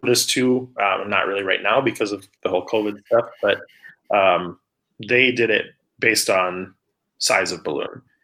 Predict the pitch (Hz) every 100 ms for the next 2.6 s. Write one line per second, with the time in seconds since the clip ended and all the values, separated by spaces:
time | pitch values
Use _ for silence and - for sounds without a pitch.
0 | _ _ - 120 104 120 113 110 107 -
1 | 107 - 104 98 101 101 98 - _ _
2 | _ - 123 - -